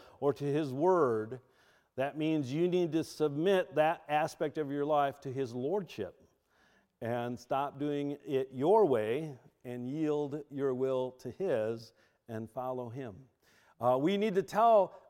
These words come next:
uh, others to make disciples as we make disciples, all right? I really believe this. Uh, um, uh, uh, compelling people to become a follower of Jesus Christ, but then understanding that every follower of Christ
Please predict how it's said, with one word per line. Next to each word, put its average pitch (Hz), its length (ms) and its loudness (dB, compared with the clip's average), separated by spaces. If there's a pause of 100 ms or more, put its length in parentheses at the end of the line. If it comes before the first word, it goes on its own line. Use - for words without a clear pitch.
uh, 156 180 -2
others 202 560 8
to 185 100 -4
make 190 220 2
disciples 196 760 2 (280)
as 160 260 6
we 202 140 4
make 202 260 2
disciples, 214 800 2
all 110 80 -8
right? 135 260 0
I 135 80 -2
really 208 280 4
believe 196 340 2
this. 90 380 -10 (200)
Uh, - 680 -12
um, 131 320 0 (300)
uh, 127 280 -2 (240)
uh, 123 240 -2 (120)
compelling 185 560 8
people 190 600 2 (100)
to 143 60 -8
become 170 300 2
a 165 60 0
follower 208 600 8
of 180 120 2
Jesus 165 400 -2
Christ, 139 600 0 (360)
but 143 140 0
then 190 160 2
understanding 214 760 2
that 165 140 -6
every 220 320 2
follower 202 540 0
of 135 140 -4
Christ 147 560 0